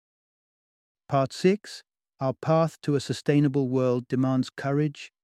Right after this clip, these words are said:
letting go of the past, and moving boldly towards the future. Imagine the year is twenty fifteen, and the Paris Agreement negotiations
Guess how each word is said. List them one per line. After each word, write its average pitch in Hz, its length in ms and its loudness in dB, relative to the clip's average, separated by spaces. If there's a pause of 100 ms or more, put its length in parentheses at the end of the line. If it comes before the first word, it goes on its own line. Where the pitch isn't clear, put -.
(160)
letting 139 300 2
go 135 160 2
of 127 120 -4
the 135 80 -2
past, 135 600 -4 (260)
and 131 200 2
moving 131 360 4
boldly 120 600 0
towards 123 380 -4
the 123 100 -6
future. 110 500 -4 (680)
Imagine 185 420 4
the 202 100 4
year 147 320 4
is 131 160 0
twenty 147 360 0
fifteen, 123 760 -2 (560)
and 139 140 0
the 135 80 0
Paris 156 420 0
Agreement 135 500 2
negotiations 127 960 -2